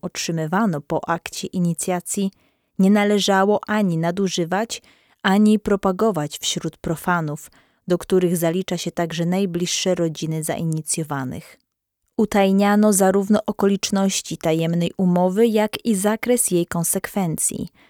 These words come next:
Ze względu na tajność aktów inicjacyjnych, które, o czym należy wiedzieć, nie były i nie są aż taką rzadkością, wiele rodzin cierpi ich skutki, nie mając jednak świadomości przyczyn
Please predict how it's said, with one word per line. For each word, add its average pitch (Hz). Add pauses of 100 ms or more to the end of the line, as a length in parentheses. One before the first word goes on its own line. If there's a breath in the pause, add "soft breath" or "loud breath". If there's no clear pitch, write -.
(200 soft breath)
Ze 170
względu 170
na 170
tajność 180
aktów -
inicjacyjnych, 180 (260 soft breath)
które, 175
o 185
czym 170
należy 160
wiedzieć, 170
nie 175
były 208
i -
nie 196
są -
aż -
taką 165
rzadkością, 170 (360 soft breath)
wiele 190
rodzin 202
cierpi 185
ich 170
skutki, -
nie 156
mając 233
jednak 208
świadomości 175
przyczyn 151